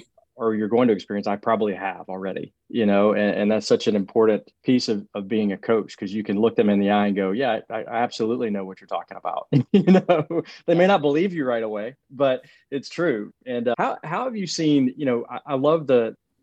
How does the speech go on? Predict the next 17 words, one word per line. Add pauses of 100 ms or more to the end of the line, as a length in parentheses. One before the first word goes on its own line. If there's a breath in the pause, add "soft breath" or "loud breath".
(400)
I
don't
love
that
you
had
to
go
through
adversity,
but (320 soft breath)
I
think (280)
now (800 loud breath)
it
seems
like